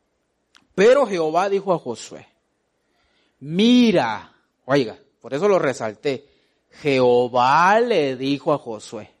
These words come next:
Amén. Amén. Dígale que sea la par suya. Jehová le dijo a Josué. Jehová le dijo a Josué.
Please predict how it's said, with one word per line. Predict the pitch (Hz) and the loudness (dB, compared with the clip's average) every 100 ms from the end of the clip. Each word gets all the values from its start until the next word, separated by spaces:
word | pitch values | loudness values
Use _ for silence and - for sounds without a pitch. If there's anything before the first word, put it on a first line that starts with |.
| _ _ _ _ _ | _ _ _ _ _
Amén. | 131 165 269 _ _ _ _ _ _ _ _ _ _ - | -10 -6 -6 _ _ _ _ _ _ _ _ _ _ -16
Amén. | 127 220 226 _ _ _ | -10 -10 -12 _ _ _
Dígale | 131 180 170 | 0 0 0
que | 151 | 0
sea | 160 | -2
la | 170 | 0
par | 160 160 | -2 -4
suya. | 202 220 175 _ _ _ _ | -4 -4 -6 _ _ _ _
Jehová | - - 131 120 113 117 113 120 131 151 | -18 -4 2 4 4 2 2 2 2 0
le | 185 151 | -2 -2
dijo | 110 120 131 139 | -4 -10 -10 -12
a | |
Josué. | 123 107 95 - 95 92 _ _ _ _ _ _ _ _ _ _ _ _ _ _ _ | -12 -16 -18 -20 -20 -20 _ _ _ _ _ _ _ _ _ _ _ _ _ _ _
Jehová | 104 104 107 107 113 120 123 | -14 -6 -2 0 2 2 0
le | 123 113 101 | 0 -2 -2
dijo | 110 113 117 | -6 -8 -8
a | |
Josué. | 98 - 101 - | -10 -14 -20 -20